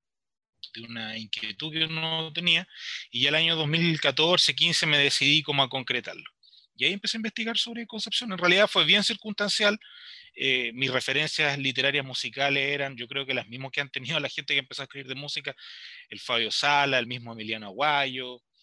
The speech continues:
Sergio Marchi en Argentina, eh, bueno, Enrique Simen en alguna medida,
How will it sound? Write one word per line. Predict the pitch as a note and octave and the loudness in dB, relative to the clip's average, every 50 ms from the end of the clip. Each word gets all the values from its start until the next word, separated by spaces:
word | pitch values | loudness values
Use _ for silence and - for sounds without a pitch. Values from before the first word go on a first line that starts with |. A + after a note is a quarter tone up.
| _ _ _ - - - _ | _ _ _ -18 -18 -16 _
Sergio | - - - A#2+ - - - G#2+ | -16 -14 -12 -12 -12 -14 -16 -10
Marchi | G#2 B2+ C#3+ D3+ D3 C3+ - - - - B2+ B2 | -4 0 0 2 0 0 -2 -6 -8 -8 -8 -10
en | B2 | -12
Argentina, | B2 - - - A#2 - - C#3 C#3 C3 C3 C3 B2+ B2 - _ _ _ | -14 -16 -16 -18 -18 -16 -12 -12 -10 -10 -10 -10 -12 -12 -16 _ _ _
eh, | - G#2 G2+ G2 G2 G2 F#2+ F#2 F#2 F#2 F2+ F2+ F2+ F2+ _ _ _ _ _ _ _ _ _ _ _ _ _ _ _ - - _ _ _ | -16 -14 -14 -12 -12 -12 -14 -14 -16 -18 -20 -20 -20 _ _ _ _ _ _ _ _ _ _ _ _ _ _ _ _ -20 -20 _ _ _
bueno, | G#2 A2+ A#2 A2 G#2 G2 _ _ _ _ _ | -16 -16 -14 -14 -16 -20 _ _ _ _ _
Enrique | _ G#2+ G2+ - G#2+ A#2+ A2 A2 G#2 | _ -20 -20 -16 -14 -14 -12 -10 -8
Simen | - - C#3 C3+ C#3 C#3 C3+ | -6 -4 -4 -4 -4 -6 -8
en | C3 | -8
alguna | B2 B2 A#2+ A#2+ B2 C3 C3+ D3 C3+ | -10 -12 -16 -16 -14 -10 -8 -8 -8
medida, | B2 A#2 A#2+ C3 C#3+ C#3+ C#3 C3 | -8 -8 -10 -8 -4 -4 -4 -4